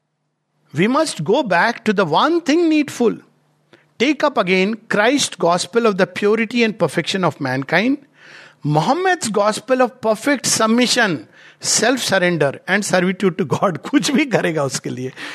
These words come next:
So, but look at that part, zealot। I mean, don't care। They are like, of course, this has a nuisance value। I mean, this is my time for prayer। And, you know,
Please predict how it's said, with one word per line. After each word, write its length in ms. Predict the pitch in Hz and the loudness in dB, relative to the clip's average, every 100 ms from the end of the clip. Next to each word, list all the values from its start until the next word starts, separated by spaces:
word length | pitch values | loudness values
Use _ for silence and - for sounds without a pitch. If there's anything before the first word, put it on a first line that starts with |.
| - | -14
So, 240 | - 262 | -4 -2
but 240 | 190 233 226 - _ _ _ | 2 0 0 -10 _ _ _
look 220 | 175 220 | -4 0
at 200 | 294 233 | 0 -2
that 200 | 196 190 - | -2 -4 -2
part, 240 | 208 185 | -2 -2
zealot। 640 | 143 160 233 294 254 - - _ _ _ _ _ _ _ _ _ - | -2 0 0 0 -2 -6 -18 _ _ _ _ _ _ _ _ _ -2
I 160 | 370 | 2
mean, 380 | 381 381 247 185 _ _ _ _ - 120 110 - - - - _ | 4 4 4 0 _ _ _ _ -18 -16 -16 -20 -20 -20 -20 _
don't 300 | - 311 339 | -2 0 0
care। 380 | - 311 392 359 | 0 2 4 2
They 240 | 240 180 247 | 2 2 2
are 140 | 285 | 2
like, 480 | 214 214 240 247 - - | 0 0 0 -2 -8 -12
of 220 | - 180 | -8 -6
course, 140 | - 294 | -2 0
this 260 | 185 190 - | 0 0 0
has 140 | 233 | 0
a 60 | 247 | 0
nuisance 360 | 185 196 254 | 0 0 0
value। 340 | 180 170 214 180 | 2 2 2 2
I 80 | 180 | 2
mean, 340 | 202 165 117 _ _ _ _ | 2 0 -4 _ _ _ _
this 180 | 139 226 | -2 0
is 60 | 285 | 2
my 160 | 302 269 | 2 2
time 380 | - 220 277 | 2 2 2
for 180 | 208 254 | 2 -2
prayer। 420 | - 208 196 160 - _ _ _ _ _ _ _ _ _ _ _ _ _ - | 0 0 2 0 -4 _ _ _ _ _ _ _ _ _ _ _ _ _ -2
And, 280 | 190 202 165 | 0 0 -2
you 60 | 226 | -2
know, 160 | 285 | 0